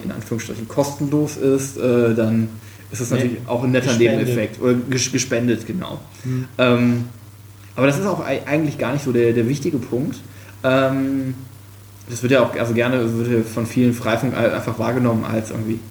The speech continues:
Speaker 1: ja, geil, kostenloses Internet, kostenloses W lan, juhu.
Speaker 2: Mhm.
Speaker 1: Äh,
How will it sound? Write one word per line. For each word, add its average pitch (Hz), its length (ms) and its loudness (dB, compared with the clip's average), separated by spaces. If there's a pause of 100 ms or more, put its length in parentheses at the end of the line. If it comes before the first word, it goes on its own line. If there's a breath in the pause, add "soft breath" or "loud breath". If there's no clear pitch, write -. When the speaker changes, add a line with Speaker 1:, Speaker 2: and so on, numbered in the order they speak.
Speaker 1:
ja, 113 400 2
geil, 110 300 4
kostenloses 120 720 0
Internet, 123 340 0
kostenloses 113 580 -2
W 120 120 4
lan, 135 380 2 (220)
juhu. 120 120 2
Speaker 2:
Mhm. - 280 4 (500 loud breath)
Speaker 1:
Äh, 120 340 6